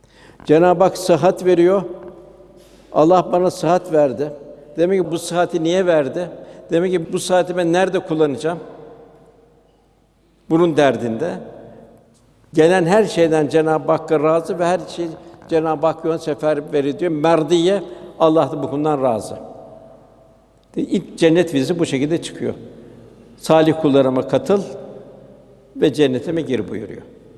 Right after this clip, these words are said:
Cenab-ı Hak cümlemize nasip eylesin. Tabi bu itminana ermiş bir nefis. Yani bu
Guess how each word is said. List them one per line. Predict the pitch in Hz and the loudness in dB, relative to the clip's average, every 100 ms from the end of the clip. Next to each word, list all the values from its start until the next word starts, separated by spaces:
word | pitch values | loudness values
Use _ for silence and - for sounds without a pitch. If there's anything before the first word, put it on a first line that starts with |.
| - _ _ _ _ _ _ _ _ - | -20 _ _ _ _ _ _ _ _ 0
Cenab-ı | 156 135 | 2 2
Hak | 127 | 0
cümlemize | 143 110 113 156 | -2 -2 0 -2
nasip | 131 - 101 | -2 -4 -4
eylesin. | 98 82 - - - - - - - - - - _ _ _ _ _ _ _ _ _ _ _ _ | -6 -6 -14 -18 -20 -20 -20 -20 -20 -20 -20 -20 _ _ _ _ _ _ _ _ _ _ _ _
Tabi | 165 160 | 2 4
bu | 196 | 2
itminana | 185 185 180 175 180 | 2 2 4 6 4
ermiş | 185 165 175 - 175 | 4 2 2 -2 0
bir | 165 | 2
nefis. | 160 147 - - - - - - - - _ _ _ _ _ _ _ - - - - - _ - _ _ _ _ _ _ _ _ _ _ - - | 0 -2 -6 -10 -16 -20 -20 -20 -20 -20 _ _ _ _ _ _ _ -20 -20 -20 -20 -20 _ -20 _ _ _ _ _ _ _ _ _ _ -10 0
Yani | 151 143 160 | 2 4 2
bu | 180 - | 0 -4